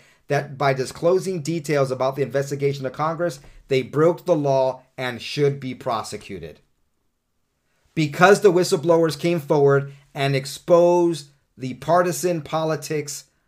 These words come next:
of saving Hunter Biden, the Biden people wanted the Justice Department to go and prosecute the whistleblowers. You can't make this shiznit up, folks.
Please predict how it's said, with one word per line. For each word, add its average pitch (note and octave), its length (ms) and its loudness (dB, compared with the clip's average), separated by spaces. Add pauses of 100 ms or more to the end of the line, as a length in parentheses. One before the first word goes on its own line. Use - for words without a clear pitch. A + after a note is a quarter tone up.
(420)
of C3+ 380 -2
saving E3+ 760 -2 (260)
Hunter E3 420 -4
Biden, B2 560 -4 (420)
the B2 100 -4
Biden D#3+ 400 2
people C#3+ 340 -4
wanted C#3 360 -2
the - 60 -8
Justice D3 320 -6
Department C3 480 -2
to B2+ 80 -6
go C#3 260 0
and C3+ 300 -8
prosecute C#3+ 800 -2 (720)
the E3 120 0
whistleblowers. F#2 920 -8 (1300)
You C#3+ 120 -4
can't D#3+ 300 0
make C#3 260 -2
this C3 300 -4
shiznit A2 640 -10
up, G2+ 240 -10
folks. G2 440 -14